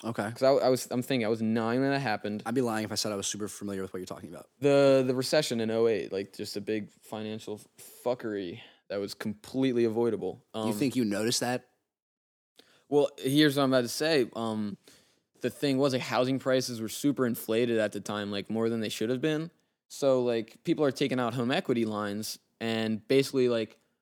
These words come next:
Speaker 2: their house price is increasing, like, rapidly, rapidly. And so if you buy a house, like, you can basically just, like,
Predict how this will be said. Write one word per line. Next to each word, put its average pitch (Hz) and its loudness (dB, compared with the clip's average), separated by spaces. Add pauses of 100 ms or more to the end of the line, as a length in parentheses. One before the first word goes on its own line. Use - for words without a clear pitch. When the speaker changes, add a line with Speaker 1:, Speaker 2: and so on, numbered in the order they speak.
(140)
Speaker 2:
their 127 -2
house 147 2
price 123 2
is 117 -2
increasing, 123 0
like, 107 -4 (180)
rapidly, 120 0
rapidly. 107 0
And 110 -4
so 127 0
if 120 -2
you 151 0
buy 131 0
a 131 0
house, 135 -2 (400)
like, 113 -2 (1080)
you 127 0
can 131 0
basically 127 2
just, 123 -2
like, 123 0